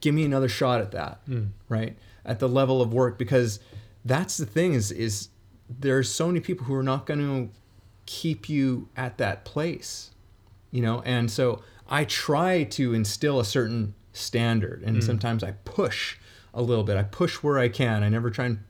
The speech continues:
Speaker 1: you know, break people down. That's not my M O.
Speaker 2: Yeah.
Speaker 1: But to push people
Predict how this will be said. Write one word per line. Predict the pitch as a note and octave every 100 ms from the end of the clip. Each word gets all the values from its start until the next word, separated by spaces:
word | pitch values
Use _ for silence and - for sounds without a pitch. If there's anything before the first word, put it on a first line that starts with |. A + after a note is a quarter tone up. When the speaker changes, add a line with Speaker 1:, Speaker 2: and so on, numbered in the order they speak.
| _ -
Speaker 1:
you | - A#2
know, |
break | G#2 G#2 A#2 G#2+
people | C3 A#2 A2
down. | A2 G#2
That's | G2+ G2+
not | B2
my | G2+ A2+
M | A2+ A2+
O. | A2+ G#2+ F#2+ G2+ B2
Speaker 2:
Yeah. | B2 A2+ A2+
Speaker 1:
But | B2 G#2 - - - - -
to | B2
push | - G3+ G#3+ -
people | D3+ A2+ A#2+ G2+ G2+